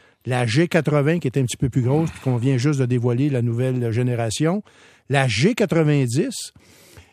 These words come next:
et on a aussi, là, le G V quatre-vingts, là, le V U S qui a été dévoilé, euh, notamment à Québec, là, en, la semaine dernière.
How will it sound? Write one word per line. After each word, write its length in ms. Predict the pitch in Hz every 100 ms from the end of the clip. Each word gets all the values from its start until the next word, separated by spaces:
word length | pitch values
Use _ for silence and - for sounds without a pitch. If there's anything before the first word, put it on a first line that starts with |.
| -
et 180 | 147 165
on 120 | 147
a 40 | 156
aussi, 380 | 139 - 214
là, 200 | 185 160 160
le 160 | 127
G 220 | 113 143 147
V 160 | 175
quatre-vingts, 580 | - 131 131 123 143 170
là, 120 | 131
le 160 | 127 120
V 120 | 117
U 160 | 143 135
S 120 | 156
qui 60 | -
a 20 |
été 140 | 113 127
dévoilé, 520 | 120 113 120 147 139
euh, 320 | 110 107 107 98 - _ -
notamment 400 | 127 135 123 151
à 80 | 143
Québec, 460 | 147 123 139 147
là, 420 | 123 127 117 104 98
en, 140 | 107 95 _ -
la 80 | 104
semaine 220 | 151 147
dernière. 400 | 127 113 107